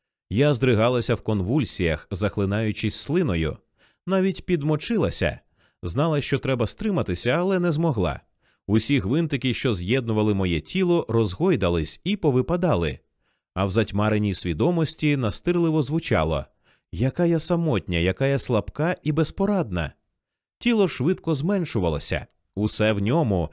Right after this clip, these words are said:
що мало і не мало форми, перетворювалось у рідину,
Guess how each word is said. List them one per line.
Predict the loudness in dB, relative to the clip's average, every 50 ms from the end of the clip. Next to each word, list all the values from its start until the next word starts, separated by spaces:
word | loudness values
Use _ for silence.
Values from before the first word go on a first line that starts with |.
| -10 -20 -20
що | -14 -8 -2 0 0
мало | 0 2 0 2 2 2
і | 2
не | 2 0 0
мало | 0 0 0 0 0 -2
форми, | -2 -2 -2 -2 0 0 0 0 -2
перетворювалось | 0 0 0 0 0 -2 -2 0 0 2 2 2 0 0 0 -2 -2 -6 _
у | -2 -2 0
рідину, | 0 0 0 0 0 0 0 0 0 -2